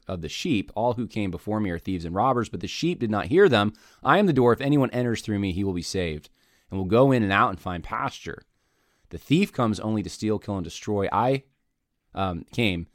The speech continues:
that they may have life and have it abundantly." Of course, y-, used out of context so often, the, the abundant life is the eternal life that Jesus offers. It is a spiritual life. It is not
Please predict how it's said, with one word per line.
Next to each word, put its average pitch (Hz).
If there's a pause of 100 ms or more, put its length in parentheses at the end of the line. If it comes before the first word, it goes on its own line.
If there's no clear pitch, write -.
(280)
that 98
they 104
may 98
have 87
life 90
and 80
have 82
it 82
abundantly." 71
Of 76
course, - (720)
y-, 117
used 165
out 131
of 95
context 107
so 104
often, 85
the, 101
the 107
abundant 123
life 104
is 87
the 87
eternal 107
life -
that 87
Jesus 85
offers. - (880)
It 98
is 90
a 90
spiritual 110
life. 78
It 95
is 95
not 104